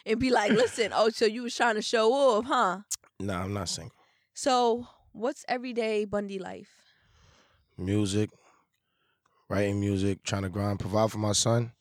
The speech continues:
Speaker 1: Mm-hmm.
Speaker 2: Get my ends, uh, take care of my son, take care of my responsibilities, my bills. That's it. I'm just trying to grind, get outta here.
Speaker 1: So do you wanna, like,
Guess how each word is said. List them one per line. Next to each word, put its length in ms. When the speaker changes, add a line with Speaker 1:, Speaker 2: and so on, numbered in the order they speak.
Speaker 1:
Mm-hmm. 260
Speaker 2:
Get 120
my 280
ends, 380
uh, 100
take 220
care 140
of 60
my 100
son, 240
take 180
care 120
of 40
my 80
responsibilities, 540
my 120
bills. 300
That's 240
it. 140
I'm 120
just 140
trying 140
to 40
grind, 300
get 100
outta 220
here. 160
Speaker 1:
So 160
do 100
you 160
wanna, 220
like, 240